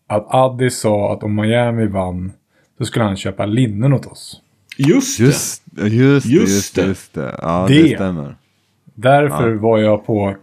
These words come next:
Speaker 1: kryssaren, eller vad, vad vi kallar
Speaker 2: Jo,
Speaker 1: det.
Speaker 2: men det var lyxkryssaren, så
Speaker 1: Ja.
Speaker 2: var det.
Speaker 1: Så att jag var Heat-fan.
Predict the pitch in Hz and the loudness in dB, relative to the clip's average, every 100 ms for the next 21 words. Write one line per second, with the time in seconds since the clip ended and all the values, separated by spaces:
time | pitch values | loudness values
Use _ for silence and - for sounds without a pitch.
0 | - 127 117 - - 101 98 95 95 101 | -6 -2 -2 -2 -2 0 -2 -4 -6 -6
1 | 104 98 101 - - _ - 110 107 104 | -6 -4 -6 -8 -20 _ -8 -2 -2 -2
2 | - 107 95 147 170 165 160 160 156 151 | -2 -2 2 2 4 4 4 4 4 2
3 | - 127 120 - 113 120 117 117 - 117 | 0 2 2 2 0 0 -2 -4 -4 0
4 | 143 117 110 110 113 _ _ _ _ _ | 2 4 2 -2 -6 _ _ _ _ _
5 | _ _ 110 113 131 131 131 123 110 127 | _ _ -6 0 2 4 4 4 2 0
6 | 123 - 127 120 104 98 | -4 0 2 2 0 -4